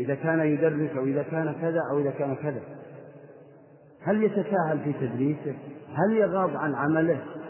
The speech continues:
من غير عذر، هل، هل إلى آخر الكلام، فينبغي أن يدقق فيه، لأنك ستأخذ علم، لأنك ست-، ستأخذ هذا العلم منه، ينبغي أن تحقق في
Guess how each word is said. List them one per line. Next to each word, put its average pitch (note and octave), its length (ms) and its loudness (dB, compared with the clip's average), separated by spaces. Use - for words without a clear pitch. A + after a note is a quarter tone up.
من C#3 140 2
غير D3 260 2
عذر، D#3+ 380 4
هل، G3 220 2
هل F3 320 0
إلى - 280 0
آخر G3+ 160 -6
الكلام، D3 380 -6
فينبغي C#3+ 420 2
أن C3 60 2
يدقق A#2 340 -4
فيه، F#2+ 140 -10
لأنك D#3 420 0
ستأخذ C#3 540 -6
علم، A#2 280 -2
لأنك D3+ 340 2
ست-، - 480 -4
ستأخذ C#3 560 -4
هذا C#3+ 220 0
العلم A#2+ 440 2
منه، A#2+ 220 4
ينبغي C3+ 560 2
أن C3 280 2
تحقق C#3+ 540 -4
في C3+ 120 0